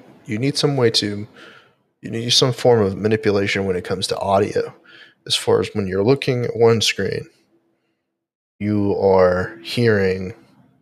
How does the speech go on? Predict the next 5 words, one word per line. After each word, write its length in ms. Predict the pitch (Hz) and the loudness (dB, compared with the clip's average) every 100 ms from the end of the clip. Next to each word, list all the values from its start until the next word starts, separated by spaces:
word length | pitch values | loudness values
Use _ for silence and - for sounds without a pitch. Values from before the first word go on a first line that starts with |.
| _ _ _ _ _ _ _ | _ _ _ _ _ _ _
the, 600 | 104 95 95 95 95 98 - - - - _ _ _ _ _ _ _ _ _ _ _ _ | -2 0 0 0 -2 -4 -10 -20 -20 -20 _ _ _ _ _ _ _ _ _ _ _ _
the 140 | 104 | -4
best 640 | 98 - 107 110 - - - - - _ - | -4 2 4 4 0 -4 -12 -18 -20 _ -4
audio 580 | 110 110 101 104 101 - - - _ | 0 2 0 -2 -4 -6 -20 -20 _
possible 680 | - - 110 - 104 98 | -4 0 2 0 -6 -8